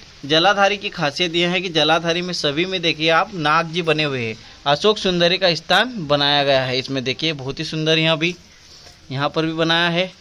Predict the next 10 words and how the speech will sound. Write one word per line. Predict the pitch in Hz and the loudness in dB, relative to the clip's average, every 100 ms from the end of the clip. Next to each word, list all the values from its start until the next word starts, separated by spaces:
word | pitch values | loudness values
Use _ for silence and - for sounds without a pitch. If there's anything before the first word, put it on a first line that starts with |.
| - - - - - | -20 -20 -20 -20 -8
देख | 135 143 | -4 -4
सकते | - 131 - | -6 -10 -10
हो, | 120 | -12
बहुत | 117 143 160 | -8 -6 -6
ही | 175 | -8
सुंदर | 170 165 175 196 - - - - - - - - | -6 0 2 2 -4 -20 -20 -20 -20 -20 -20 -2
अद्भुत | 147 143 160 196 | 0 0 -2 -2
यह | 190 190 | 0 0
अर्धनारीश्वर | 185 160 170 185 180 175 170 175 | 0 0 0 -2 0 0 -4 -6
शिवलिंग। | 170 170 196 | -4 -2 -2